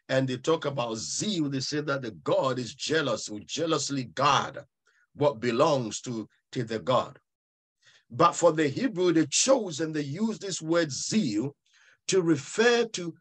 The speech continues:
God's intense love, God's compassion,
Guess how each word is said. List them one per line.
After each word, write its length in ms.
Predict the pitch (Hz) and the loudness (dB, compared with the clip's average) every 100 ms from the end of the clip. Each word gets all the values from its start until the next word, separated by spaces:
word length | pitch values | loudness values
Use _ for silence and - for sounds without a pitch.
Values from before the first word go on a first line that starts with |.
| _ 151 107 85 | _ -18 -18 -10
God's 600 | - 220 247 240 220 - - - | 0 2 4 2 0 -4 -6 -2
intense 1080 | 208 185 143 - - 196 240 233 240 220 - | -2 -2 -6 -4 -4 0 0 0 0 -4 -2
love, 640 | 131 143 165 135 92 - - _ _ _ _ _ _ _ _ _ _ 107 92 | 2 4 6 4 0 -6 -20 _ _ _ _ _ _ _ _ _ _ -20 -8
God's 680 | 113 208 233 233 220 - - _ _ - | 0 2 2 0 0 -2 -8 _ _ -4
compassion, 1120 | 190 170 143 - - - 208 - - - - | 0 2 0 -8 -12 -2 0 2 -2 -4 -10